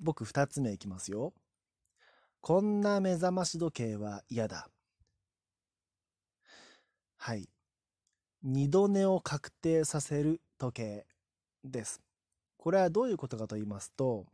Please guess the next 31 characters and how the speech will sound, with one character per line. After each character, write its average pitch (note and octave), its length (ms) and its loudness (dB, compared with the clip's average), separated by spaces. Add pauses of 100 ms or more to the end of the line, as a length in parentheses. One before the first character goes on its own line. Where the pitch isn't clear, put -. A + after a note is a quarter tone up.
(1500)
セ - 180 4
ッ A3 140 -4
ト C3+ 120 0
し - 100 -4
た A2+ 180 -2
時 A#2+ 160 -4
間 C#3+ 240 2
に D3 120 0
な D3 160 0
る A#2+ 100 -2
と、 B2 460 0 (2250)
ゆ C3+ 200 2
っ C3 40 -2 (400)
た F#3 140 4
り D#3+ 140 -2
と B2 160 -2
し - 140 -2
た G#2 440 -4
癒 C#3+ 300 0
し - 180 -4
の D3 140 -2
ビ C#3+ 240 0
ー - 20 0
ジ C#3 200 -2
ー D3 80 2
エ - 20 0
ム C3+ 120 -2
が A2+ 140 -2
流 A2 380 -2
れ G#2+ 100 -6
て、 G2 320 -8